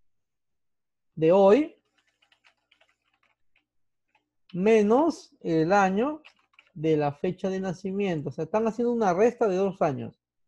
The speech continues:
<clears throat> Que sería dos mil veinte menos mil novecientos setenta y siete. Va a salir algo un poco raro, así sale siempre. Y tú acá arriba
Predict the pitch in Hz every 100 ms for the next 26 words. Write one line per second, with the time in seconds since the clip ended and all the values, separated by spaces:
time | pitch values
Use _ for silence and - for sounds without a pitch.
0 | _ _ _ _ _ _ _ - 349 277
1 | 294 233 185 190 175 190 233 220 220 247
2 | 240 262 254 254 233 247 254 247 220 214
3 | 214 202 190 190 185 180 165 151 143 139
4 | 127 - 131 - 139 _ _ _ _ _
5 | _ _ _ _ _ _ _ 226 262 262
6 | 254 254 254 247 233 - 160 196 196 226
7 | 233 190 175 165 196 180 180 170 156 175
8 | 156 151 208 240 - 185 208 220 - 214
9 | 214 214 202 190 185 214